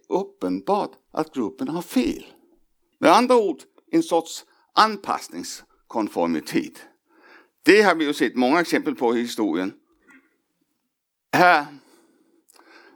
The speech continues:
Berlin-olympiaden nittonhundratrettiosex, där har vi också en form för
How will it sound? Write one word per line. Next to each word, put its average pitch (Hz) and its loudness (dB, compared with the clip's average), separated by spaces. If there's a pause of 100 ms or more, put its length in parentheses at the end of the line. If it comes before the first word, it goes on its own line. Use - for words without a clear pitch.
(200)
Berlin-olympiaden 123 0
nittonhundratrettiosex, 113 -4 (440)
där 156 2
har 143 4
vi 123 -4
också 120 -4 (240)
en 117 -8
form 82 -6
för 92 -6